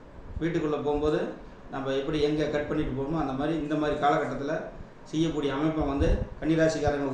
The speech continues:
உருவாக்கணும். ஆட்டோமேட்டிக்கா இது நடக்கும். இப்பயும் ஒரு சில, ஒரு பத்து நிமிஷம் முன்னாடி பிறந்தவங்க அப்படிங்கிற நிலையில இருக்கிற ஜாதகங்களுக்கு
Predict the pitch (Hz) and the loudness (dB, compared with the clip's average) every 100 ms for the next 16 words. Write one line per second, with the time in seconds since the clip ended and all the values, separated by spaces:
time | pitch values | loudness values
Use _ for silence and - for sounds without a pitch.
0 | 147 151 147 - 139 180 - - - 143 | 2 4 4 2 0 -2 -6 -12 -6 -2
1 | 151 156 151 131 151 151 143 131 127 135 | 0 2 2 2 2 2 2 2 2 2
2 | 127 160 - 139 127 165 175 175 175 - | 0 -2 -2 -4 -2 0 2 2 -2 -12
3 | - - - - - 143 135 143 131 127 | -16 -12 -12 -12 -6 -4 -4 -2 2 2
4 | 120 135 131 151 151 156 156 147 147 156 | 2 0 0 0 2 2 2 0 0 2
5 | 147 139 139 139 135 143 - - 131 131 | 2 0 -2 -2 -2 -2 -2 -4 -6 -2
6 | 147 156 139 147 151 147 143 135 131 143 | 0 2 2 2 2 2 0 0 0 0
7 | 139 139 156 | 0 -2 -2